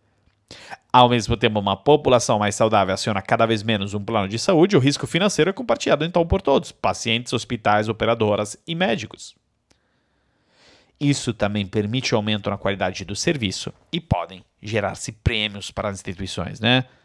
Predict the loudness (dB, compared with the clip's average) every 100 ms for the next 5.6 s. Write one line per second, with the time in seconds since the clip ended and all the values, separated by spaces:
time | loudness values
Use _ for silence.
0 | _ _ -4 2 2 4 4 2 0 0
1 | 2 2 0 0 0 0 -4 -4 -2 -2
2 | 2 2 2 0 -2 4 8 6 6 2
3 | 0 -6 -8 -2 2 6 6 4 2 2
4 | 0 0 -6 -2 0 0 2 2 4 2
5 | 2 -2 -2 -2 -10 -16